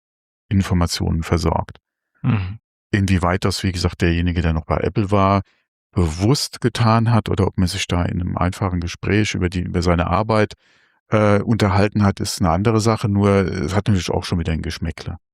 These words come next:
Speaker 1: ja. Ähm, und, äh, das sind Sachen,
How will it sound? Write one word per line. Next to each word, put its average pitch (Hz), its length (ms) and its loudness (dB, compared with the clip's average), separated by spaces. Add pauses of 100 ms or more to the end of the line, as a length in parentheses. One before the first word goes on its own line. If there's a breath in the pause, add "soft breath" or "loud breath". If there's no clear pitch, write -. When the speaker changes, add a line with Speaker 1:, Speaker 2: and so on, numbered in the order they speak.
(120)
Speaker 1:
ja. 87 240 -4 (720)
Ähm, 82 360 2 (500)
und, 90 320 2
äh, 82 220 4
das 87 200 0
sind 98 120 2
Sachen, 101 540 2